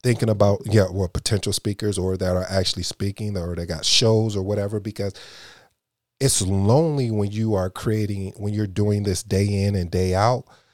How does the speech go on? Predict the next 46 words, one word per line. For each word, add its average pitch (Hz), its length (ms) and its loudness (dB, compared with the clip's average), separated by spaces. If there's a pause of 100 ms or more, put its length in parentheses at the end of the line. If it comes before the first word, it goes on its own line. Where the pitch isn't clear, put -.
(360)
and 104 260 4
you're 101 220 4
wondering 98 640 0
what 101 160 -2
the 87 80 -4
value 104 640 2
is. 85 260 -4
You're 92 100 0
wondering 104 720 -2 (920)
what 110 240 0
type 107 240 -2
of 101 140 -4
impact 107 600 -4
you're 87 140 -6
having, 82 500 -10 (360)
and 92 300 -6
you're 95 120 0
wondering, 107 500 2
"How 127 260 -2
can - 160 -6
I 107 120 2
get 98 200 0
be-," - 160 -2
like, 107 220 4
it's 117 140 4
all 127 280 6
of 131 80 2
these 113 200 -2
things 113 340 0
that's 95 160 0
running 101 280 0
through 98 140 -4
your 92 140 0
mind, 110 260 -2
and 110 140 0
then 147 120 2
you 147 100 2
don't 143 220 4
have 135 280 2
anyone 127 380 0
to 107 120 -2
talk 123 360 -2
or 107 60 -2
share 185 300 -4
with 101 240 0 (600)
because 110 760 0